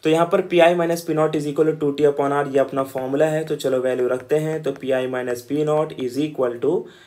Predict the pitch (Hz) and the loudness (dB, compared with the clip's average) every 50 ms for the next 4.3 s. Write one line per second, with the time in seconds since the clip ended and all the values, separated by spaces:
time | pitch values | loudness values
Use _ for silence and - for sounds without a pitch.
0 | - _ - 135 139 135 135 135 139 139 135 135 131 131 127 139 135 135 - - | -20 _ -6 -2 -2 0 0 0 0 0 2 2 2 2 4 2 2 2 2 0
1 | 151 151 160 165 165 - - 160 185 185 - 185 151 151 143 139 139 143 143 139 | 0 0 0 -2 -6 -6 -4 -4 -4 -2 0 2 4 4 4 4 4 2 2 0
2 | 139 135 131 135 135 135 139 143 139 135 131 127 123 - 139 139 139 - 131 123 | 0 -2 -2 -2 0 0 0 0 0 -2 -2 -2 -2 -2 -4 -2 -2 -2 -2 -2
3 | 139 127 123 120 143 143 139 139 143 - 147 147 143 139 165 190 185 - - 123 | -2 -4 -6 -4 -4 -4 -4 -4 -6 -4 -2 0 0 0 -2 -4 -8 -10 -10 -8
4 | 127 127 120 120 131 | -8 -6 -4 -4 -4